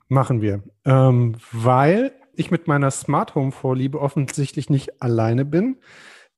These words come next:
Laut einer Studie, die ich im Netz gefunden hab, waren zweitausendzwanzig, also im vergangenen Jahr,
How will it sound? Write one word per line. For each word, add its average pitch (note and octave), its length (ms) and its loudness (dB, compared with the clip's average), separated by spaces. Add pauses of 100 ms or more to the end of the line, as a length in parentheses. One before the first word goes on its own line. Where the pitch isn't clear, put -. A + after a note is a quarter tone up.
(140)
Laut D3 240 4
einer D3+ 220 4
Studie, B3 400 0
die D#3+ 80 -4
ich D3 100 -6
im C3 60 2
Netz B2 240 -2
gefunden B2 420 -6
hab, - 260 -8
waren C3+ 400 2 (160)
zweitausendzwanzig, D3+ 1080 0
also C3 160 0
im A2+ 80 -2
vergangenen B2+ 420 0
Jahr, B2 460 2